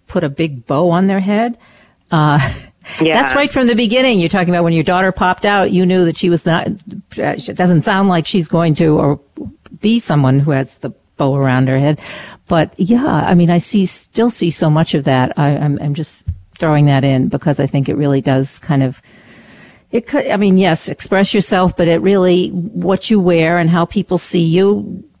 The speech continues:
Speaker 1: defines, you know, I mean, how they perceive you makes a difference. So, uh, I'm just
Speaker 2: It
Speaker 1: kinda
Speaker 2: was, it was
Speaker 1: throwing
Speaker 2: interesting on, on this past Saturday, I
Speaker 1: Uh-huh.
Speaker 2: ran a panel at a big girls festival that was for, um, you know,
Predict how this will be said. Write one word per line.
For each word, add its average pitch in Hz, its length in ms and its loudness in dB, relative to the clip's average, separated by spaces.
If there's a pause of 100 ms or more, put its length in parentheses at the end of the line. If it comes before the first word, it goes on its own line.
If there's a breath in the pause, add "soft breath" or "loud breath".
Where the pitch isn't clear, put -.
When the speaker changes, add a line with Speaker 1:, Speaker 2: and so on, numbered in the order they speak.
(420)
Speaker 1:
defines, 220 1040 -2
you 185 160 -4
know, 165 260 0
I 220 120 2
mean, 170 80 2
how 160 180 2
they 160 140 0
perceive 202 420 0
you 170 220 2
makes 170 540 0
a 165 40 -2
difference. 147 640 -4 (160)
So, 143 380 -4
uh, 147 260 -6
I'm 143 100 -4
just 139 160 -6
Speaker 2:
It 202 40 0
Speaker 1:
kinda 202 100 2
Speaker 2:
was, 131 100 -2
it - 80 0
was 135 100 2
Speaker 1:
throwing 196 120 0
Speaker 2:
interesting 190 540 -2
on, 165 560 -4
on 165 180 -4
this 165 220 -2
past 160 280 -4
Saturday, 147 720 -2
I 131 340 -2
Speaker 1:
Uh-huh. 160 180 2
Speaker 2:
ran 131 200 -2
a - 40 -4
panel 156 680 -2
at 131 140 -2
a 120 60 -4
big 147 360 -2
girls 135 400 -2 (140)
festival 117 600 -2
that - 180 -2
was 131 120 2 (160)
for, 117 480 2 (500 loud breath)
um, 117 420 -4 (260)
you 131 140 -2
know, 113 220 -2